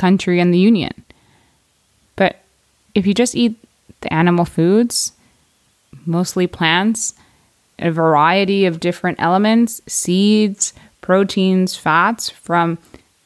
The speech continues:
natural sources, as in sources that they appear in nature, not just a source that used to be natural, like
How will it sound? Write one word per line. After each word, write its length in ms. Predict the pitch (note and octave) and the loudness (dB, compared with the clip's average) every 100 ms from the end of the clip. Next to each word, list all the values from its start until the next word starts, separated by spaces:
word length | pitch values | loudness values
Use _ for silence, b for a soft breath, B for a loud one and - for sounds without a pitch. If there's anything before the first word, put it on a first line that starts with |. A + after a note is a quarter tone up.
| _ _ | _ _
natural 640 | F3 F3+ F3 F3+ - F#3 | 0 2 2 0 -2 -2
sources, 680 | F3 F3 E3 - G3 G#3+ A3 - | 0 0 0 0 2 2 0 0
as 220 | E3+ E3+ | 0 0
in 320 | E3+ E3 D#3+ - b b - | 0 0 -2 -6 b b -8
sources 540 | - F#3 F3+ F#3 E3+ | 0 0 0 -2 -2
that 280 | E3+ D3 _ - | -2 -4 _ -8
they 200 | D#3+ - | -6 -6
appear 420 | E3+ - G3 F#3 F3+ | -8 -6 -2 0 -2
in 240 | E3+ E3+ | 0 0
nature, 500 | E3 - - A3 C#4+ b b b | 0 -2 0 2 0 b b b
not 240 | F#3 F3+ E3+ | -2 -2 0
just 440 | F3 F3 E3+ - b b b b b b | 0 0 -2 -8 b b b b b b
a 120 | F3+ | -6
source 500 | - - F#3 F3 - | -4 0 2 2 -2
that 240 | - F3+ - | -2 -2 0
used 280 | F#3 G3+ | 0 0
to 60 | F#3 | 0
be 140 | F3 | 0
natural, 720 | F3 E3+ E3+ - E3+ D#3 E3 D3+ _ _ _ _ | 2 2 0 -2 -2 -2 -4 -8 _ _ _ _
like 320 | E3 D#3+ D3+ | -8 -8 -8